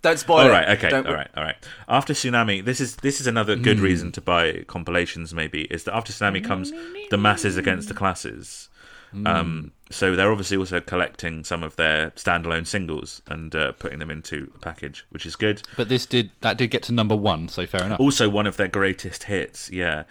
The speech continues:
Speaker 3: Yeah.
Speaker 2: Um, after that
Speaker 3: Greatest.
Speaker 1: Overrated!
Speaker 2: After <laughs> you liked it! Oh, do you know what? Shut, shut up. Shut
Speaker 1: Overrated.
Speaker 2: up.
Speaker 1: I can say it's overrated, even if I liked it a
Speaker 2: Overrated
Speaker 1: bit.
Speaker 2: by who?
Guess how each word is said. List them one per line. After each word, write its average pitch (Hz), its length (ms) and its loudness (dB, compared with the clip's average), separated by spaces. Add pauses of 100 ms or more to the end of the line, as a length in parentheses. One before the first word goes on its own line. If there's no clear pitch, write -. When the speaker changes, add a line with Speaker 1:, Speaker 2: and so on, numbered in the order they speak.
(140)
Speaker 3:
Yeah. 113 360 0
Speaker 2:
Um, 117 260 -4
after 170 320 2
that 87 220 0
Speaker 3:
Greatest. 76 200 -4
Speaker 1:
Overrated! 185 1400 8 (280)
Speaker 2:
After 151 500 2 (260)
<laughs> - 300 -8
you 339 240 6 (180)
liked - 280 -6
it! - 160 -6
Oh, 120 180 6
do 123 120 -2
you 190 40 -4
know 185 80 -2
what? 135 140 -10
Shut, 139 280 0
shut - 240 -6
up. - 280 -14
Shut - 200 2
Speaker 1:
Overrated. 277 460 6
Speaker 2:
up. 233 60 4
Speaker 1:
I - 20 0
can 269 140 6
say 302 140 8
it's 233 200 8
overrated, 180 500 8
even 143 200 6
if 147 100 0
I 131 140 8
liked 120 420 2
it 202 60 10
a - 20 10
Speaker 2:
Overrated 247 340 6
Speaker 1:
bit. 247 60 4
Speaker 2:
by 233 200 6
who? 196 520 2